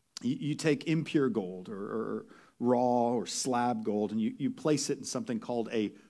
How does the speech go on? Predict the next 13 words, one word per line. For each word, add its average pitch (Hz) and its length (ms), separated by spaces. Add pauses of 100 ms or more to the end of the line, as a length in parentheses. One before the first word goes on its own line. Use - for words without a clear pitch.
crucible. - 600 (1900)
It, 170 180
it's - 160
this 139 220
vessel 127 640
that, 131 300
that 131 140
is 113 180
able 151 260
to 139 140
withstand 120 640
high 127 180
temperatures. - 800